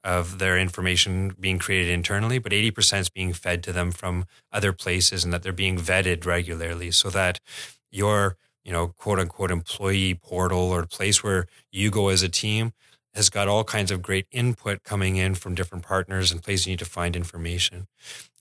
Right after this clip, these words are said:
I hope that it's the place where as, as you, whether a-, as an employee or as an individual,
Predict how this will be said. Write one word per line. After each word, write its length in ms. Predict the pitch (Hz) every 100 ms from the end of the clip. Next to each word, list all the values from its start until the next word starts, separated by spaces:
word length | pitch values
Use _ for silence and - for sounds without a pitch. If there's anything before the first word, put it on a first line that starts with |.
| _
I 60 | 110
hope 320 | - 139 -
that 120 | 120
it's 200 | 101 -
the 100 | 104
place 520 | - - 104 101 -
where 400 | 98 92 92 87 - _ _
as, 520 | 101 98 92 - - - -
as 280 | 101 92 95
you, 260 | 104 104
whether 460 | 101 104 98 107 104
a-, 220 | 104 101
as 180 | 95 87
an 60 | 95
employee 800 | 90 - 113 107 98 98 101 92
or 140 | 92
as 80 | 87
an 80 | 92
individual, 720 | 87 90 120 107 87 90